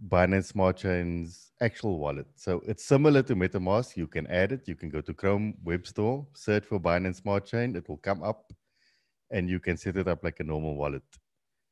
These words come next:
And essentially, you just copy that address. We go to Binance.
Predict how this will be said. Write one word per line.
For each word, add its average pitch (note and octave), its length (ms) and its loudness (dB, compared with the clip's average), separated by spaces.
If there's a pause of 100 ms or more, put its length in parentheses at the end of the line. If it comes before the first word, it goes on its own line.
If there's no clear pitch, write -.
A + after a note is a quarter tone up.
(360)
And A#2 100 4
essentially, C3 760 4 (1400)
you G2+ 120 0
just G2 220 -4
copy A2 300 0
that F#2 240 2
address. - 920 -6 (140)
We D#2 80 -16
go F#2 160 -2
to G2 100 -8
Binance. D#2 640 -4